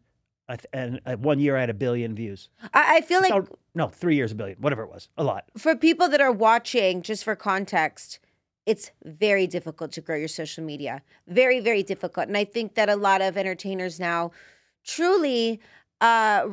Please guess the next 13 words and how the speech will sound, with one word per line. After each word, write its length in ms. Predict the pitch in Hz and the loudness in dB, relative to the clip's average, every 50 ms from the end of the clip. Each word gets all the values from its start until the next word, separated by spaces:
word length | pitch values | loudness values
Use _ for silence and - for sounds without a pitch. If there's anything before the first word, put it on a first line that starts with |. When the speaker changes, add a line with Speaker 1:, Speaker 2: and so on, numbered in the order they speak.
| - - | -6 -6
Speaker 2:
have 340 | - 226 226 214 233 247 240 | -4 -4 -2 0 0 -2 -2
to 120 | - 240 | -2 -4
rely 380 | 208 220 214 214 220 240 269 302 | -2 0 2 4 4 4 4 4
on 160 | 285 247 220 | 4 2 0
social 400 | 202 - 214 190 180 - - 190 | -2 -4 -6 -6 -6 -6 -6 -6
media, 580 | 185 180 165 160 160 165 160 156 160 175 202 202 _ _ _ _ - | -6 -6 -6 -6 -4 -2 0 2 2 2 2 0 _ _ _ _ -6
and 120 | 226 220 | -2 -2
they 80 | 214 190 | -2 0
did 200 | 156 202 208 208 | 0 0 2 2
also 220 | 202 196 - 226 | 2 0 0 -4
in 60 | 214 | -6
the 80 | 202 175 | -6 -6
pandemic. 720 | - 202 196 190 185 220 233 254 247 226 214 220 - - | -4 -6 -4 -2 0 0 0 2 2 0 0 -2 -4 -10